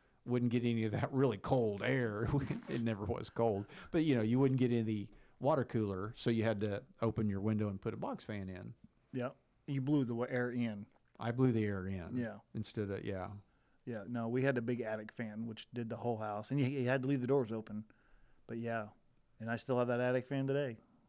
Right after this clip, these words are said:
Speaker 1: Yeah.
Speaker 2: I have, yeah, but it made everything dusty, and you had to have good screens, or the, you know,
Speaker 1: Yeah.
Speaker 2: bugs would fly in.
Speaker 1: Yeah, we had good screens. That was a thing in, in Oklahoma. Almost every house had good screens,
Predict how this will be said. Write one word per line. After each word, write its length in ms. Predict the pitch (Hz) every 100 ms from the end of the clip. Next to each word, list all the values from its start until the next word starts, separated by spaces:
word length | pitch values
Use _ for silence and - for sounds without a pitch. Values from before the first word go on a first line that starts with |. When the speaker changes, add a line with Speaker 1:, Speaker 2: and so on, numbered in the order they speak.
| _ -
Speaker 1:
Yeah. 480 | 95 98 101 104 104
Speaker 2:
I 60 |
have, 120 | 113 107 104
yeah, 220 | 104 101 95 -
but 140 | 123 117
it 60 |
made 160 | 113 110
everything 280 | 107 104 101
dusty, 420 | 104 - 107 104 _ _ _ _ -
and 120 | 139
you 60 | 131
had 100 | 135
to 40 |
have 100 | 131
good 140 | 135 127
screens, 560 | - 135 120 120 - -
or 100 | 127
the, 80 | 120 _ _ _ _ 220
you 120 | 139
know, 180 | 113 101 107 -
Speaker 1:
Yeah. 260 | 110 104
Speaker 2:
bugs 280 | 113 123 113
would 120 | 117
fly 200 | - 117
in. 340 | 117 117 113 113 _ _
Speaker 1:
Yeah, 200 | 123 120
we 140 | 123 185
had 120 | 180
good 160 | 165 143
screens. 500 | - 135 107 107 120
That 120 | 170
was 160 | 143
a 80 | 139
thing 300 | 120 - 135 127
in, 120 | 117
in 140 | 120 117
Oklahoma. 520 | 117 117 113 95 104
Almost 320 | 113 120 107 117
every 180 | 113
house 220 | 110 107 107
had 180 | 104 101
good 160 | 101
screens, 600 | - 110 101 98 98 -